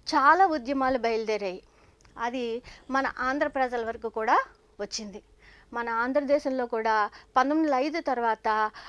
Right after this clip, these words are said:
జాతీయోద్యమ భావాలు బలపడ్డాయి. దీనికి అనుగుణంగా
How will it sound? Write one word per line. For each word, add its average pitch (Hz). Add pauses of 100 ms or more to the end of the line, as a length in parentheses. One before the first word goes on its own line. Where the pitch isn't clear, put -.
(180)
జాతీయోద్యమ 277
భావాలు 226
బలపడ్డాయి. 226 (640)
దీనికి 349
అనుగుణంగా 226